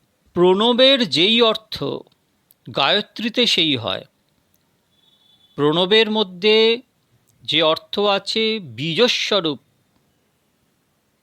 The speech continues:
গুপ্তরূপে, তা বিস্তারিতভাবে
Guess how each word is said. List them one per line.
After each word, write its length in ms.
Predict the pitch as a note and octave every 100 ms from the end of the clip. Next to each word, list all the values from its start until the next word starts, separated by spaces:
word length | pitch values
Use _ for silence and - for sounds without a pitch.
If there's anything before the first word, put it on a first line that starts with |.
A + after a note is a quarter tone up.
| _ _ _ -
গুপ্তরূপে, 760 | B3 - - G3+ C#3+ - - - _ _ _ _ _ _ _ _ _ _
তা 400 | F#3 G3 G3+ F#3+
বিস্তারিতভাবে 1400 | E3+ G#2+ E3+ F#3 - - A#3 C4+ C4 B3+ G3 F3 D3 C3